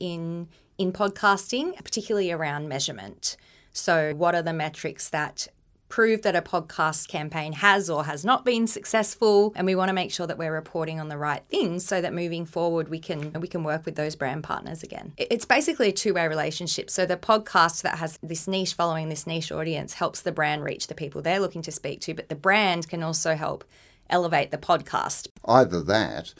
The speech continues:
Speaker 2: or just being able to produce the most amazing piece of content that everyone wants to find and, and spread.
Speaker 1: Mm.
Speaker 2: You know, I think it's called a viral. You know,
Speaker 1: Yes. <laughs>
Speaker 2: everyone wants to go viral, but it's so hard to do.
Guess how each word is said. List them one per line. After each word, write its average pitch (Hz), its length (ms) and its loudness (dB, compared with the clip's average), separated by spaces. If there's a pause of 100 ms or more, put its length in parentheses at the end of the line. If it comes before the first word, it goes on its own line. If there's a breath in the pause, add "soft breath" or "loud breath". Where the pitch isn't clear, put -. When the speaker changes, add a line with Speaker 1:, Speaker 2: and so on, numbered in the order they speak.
(300 soft breath)
Speaker 2:
or 98 160 6
just 95 300 -2
being 87 300 2
able 80 200 0
to 76 120 -6
produce 90 480 -2
the 87 100 -2
most 87 320 0
amazing 87 800 2
piece 85 260 -2
of 69 140 -10
content 90 540 -2
that 82 120 -2
everyone 76 460 -2
wants 76 260 -6
to - 120 -14
find 80 440 0
and, 73 160 -4 (360 loud breath)
and 85 180 -2
spread. 85 280 2
Speaker 1:
Mm. - 60 -6
Speaker 2:
You 98 100 2
know, - 40 -4 (300 loud breath)
I 104 80 4
think 104 180 2
it's 85 180 0
called 87 300 2
a 87 40 0
viral. 87 760 2 (120)
You 175 140 2
know, 175 80 4
Speaker 1:
Yes. - 100 4
<laughs> - 40 4
Speaker 2:
everyone 104 480 8
wants 101 240 2
to 98 80 0
go 92 200 6
viral, 92 560 6
but 101 200 2
it's 98 300 -2
so 113 260 8
hard 98 380 0
to 92 100 -2
do. 110 340 -4